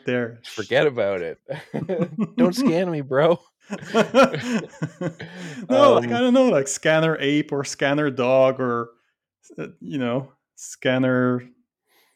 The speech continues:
Speaker 2: That's the
Speaker 1: Shaggy,
Speaker 2: thing, all
Speaker 1: Shaggy D A.
Speaker 2: animals, what's a, what's an animal that la-, like, n-, they all have that moment where, I guess, like, a dog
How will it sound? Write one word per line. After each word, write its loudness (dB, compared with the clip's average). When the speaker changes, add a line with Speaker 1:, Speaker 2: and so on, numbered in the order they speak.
Speaker 2:
That's -6
the -6
Speaker 1:
Shaggy, 0
Speaker 2:
thing, -2
all 4
Speaker 1:
Shaggy 4
D 0
A. 0
Speaker 2:
animals, 0
what's -2
a, -4
what's -4
an 0
animal 0
that 4
la-, 2
like, -2
n-, -8
they -2
all 2
have 0
that 2
moment -6
where, -12
I -4
guess, -4
like, -6
a -2
dog 0